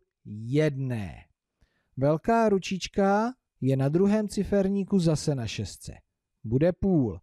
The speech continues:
ale půl a malá ručička uběhla od jedničky polovinu cesty, vidíte,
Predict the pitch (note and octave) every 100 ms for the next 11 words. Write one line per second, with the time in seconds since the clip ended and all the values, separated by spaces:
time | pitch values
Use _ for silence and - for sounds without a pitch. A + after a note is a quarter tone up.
0 | _ G#2+ A#2 A#2+ - C#3+ D#3 F3+ A3 C#4+
1 | - _ _ _ _ _ _ _ D3 D3
2 | D3+ A#3 B3 G3+ D#3+ D#3+ F#3 - G3+ -
3 | - F#3+ - D3+ D#3+ D#3+ C#3 A2 - -
4 | F3 G3+ G#3+ F#3+ G3+ G3+ - - F#3 F3
5 | - _ _ _ A3+ G#3+ G3+ F#3 E3 A#2+
6 | - B2+ - - E3 G3 A#3 C#3+ B2+ C#3
7 | E3